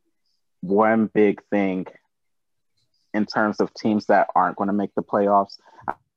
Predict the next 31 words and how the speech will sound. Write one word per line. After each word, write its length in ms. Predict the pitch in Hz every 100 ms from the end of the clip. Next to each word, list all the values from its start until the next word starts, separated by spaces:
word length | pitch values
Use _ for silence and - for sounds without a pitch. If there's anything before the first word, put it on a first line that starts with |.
| _ -
I 60 | 120
don't 120 | 127
think 140 | 117
the 80 | -
Jazz 340 | - 92 95
are 60 | 104
gonna 160 | 95 95
make 160 | 98
the 80 | 107
playoffs 380 | - 104 104 - -
this 220 | 110 -
year. 220 | 127 135 131 _ _ _ _ _ _ -
Um, 460 | - - - - _ _ _ _ _ _ _ -
and 100 | 101
they've 240 | 113 -
been 300 | 107 98 90 _
pretty 220 | - 104
consistent 720 | 85 - - - 98 - 92
in 140 | 90 95
the 100 | -
West. 460 | 92 90 90 - _ _ _ -
I 80 | 110
think 220 | 147 123 _ _ _ _ _ _ _ -
the 80 | 101
Warriors 540 | 95 104 98 87 73
have 160 | 101 95
a 60 |
better 300 | 104 113 107
shot 320 | 98 - 95 -
this 180 | 104
year 220 | 117 104